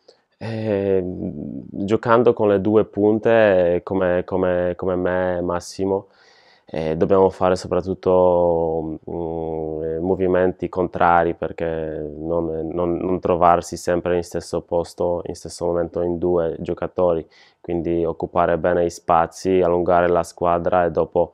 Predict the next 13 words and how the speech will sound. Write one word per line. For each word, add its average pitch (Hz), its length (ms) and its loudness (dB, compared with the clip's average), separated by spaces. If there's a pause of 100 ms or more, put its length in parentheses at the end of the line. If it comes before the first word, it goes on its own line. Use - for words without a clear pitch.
(360)
magari 85 540 0
nel 82 240 -4
momento 90 440 0
giusto 90 340 -6
trovarsi 87 720 -2
fra 85 260 -2
le 85 220 0
linee 87 580 -2
e 82 240 -8
soprattutto 85 720 -6
in 85 100 0
fase, 82 680 -2
fase 82 800 -2